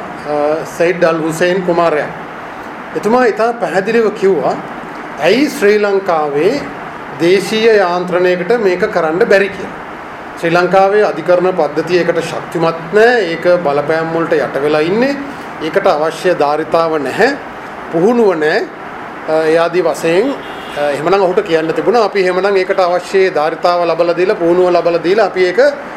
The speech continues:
අ, දේශීය යාන්ත්‍රණයක් ලෙස කරන්න ඉඩ දෙනවයි කියලා. එහෙම නෙමෙයි ඔහු කිව්වේ. ඔහු කිව්වා මේ ශ්‍රී ලංකාවේ අධිකරණ පද්ධතියට මේක කරන්න බැරි නිසා තමයි අපි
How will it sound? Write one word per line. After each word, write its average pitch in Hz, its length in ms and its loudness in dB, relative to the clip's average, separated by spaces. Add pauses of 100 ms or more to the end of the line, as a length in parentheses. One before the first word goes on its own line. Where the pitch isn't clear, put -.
(460)
අ, 175 800 0
දේශීය 185 380 2
යාන්ත්‍රණයක් 180 520 0
ලෙස 185 100 -4
කරන්න 226 320 2 (140)
ඉඩ 190 120 -4
දෙනවයි 208 260 2
කියලා. 135 240 -6
එහෙම 202 160 2
නෙමෙයි 247 200 2
ඔහු 233 140 0
කිව්වේ. 180 340 -4 (540)
ඔහු 220 100 4
කිව්වා 240 400 2
මේ 220 220 0
ශ්‍රී 170 200 -2
ලංකාවේ 220 520 2
අධිකරණ 202 480 0
පද්ධතියට 196 540 0
මේක 202 240 0
කරන්න 220 300 2
බැරි 220 240 2
නිසා 233 260 0
තමයි 190 260 -2
අපි 180 240 -2